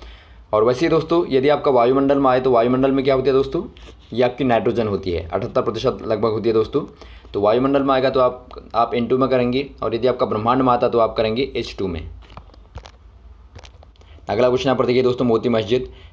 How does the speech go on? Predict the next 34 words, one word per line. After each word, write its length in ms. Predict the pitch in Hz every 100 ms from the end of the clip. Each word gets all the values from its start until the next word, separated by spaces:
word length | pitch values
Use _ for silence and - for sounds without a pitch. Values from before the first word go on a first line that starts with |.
| -
किसने 240 | - 131
बनवाई 340 | 120 107 98 87
थी? 200 | 80 - - - - - -
आपको 200 | - 127
बताना 220 | 127 143
है 60 |
दोस्तों 200 | 143 139 135
मोती 220 | 123 131
मस्जिद 400 | 127 113 131 - - -
किसके 260 | 127 139
द्वारा 160 | 123 123
बनवाई 280 | 120 117 113
गई 140 | 113
दोस्तों, 340 | 110 107 120 - -
अकबर 260 | 104 104 120
के 140 | 139
द्वारा, 320 | 120 120 127 127
बाबर 280 | 104 104 110
के 120 | 104
द्वारा, 240 | 110 110 117 131 -
औरंगजेब 460 | 107 110 107 110
के 80 | 120
द्वारा 300 | 110 107 113 -
या 80 | 101
शाहजहां 460 | 101 104 101 98 95
के 100 | 92
द्वारा? 260 | 82 85 82 - - - -
ये 140 | - 117
दोस्तों 240 | 135 143
औरंगजेब 400 | 135 139 127 131
के 60 | 135
द्वारा 180 | 127 120
बनवाई 300 | 120 113 113
गई। 220 | 113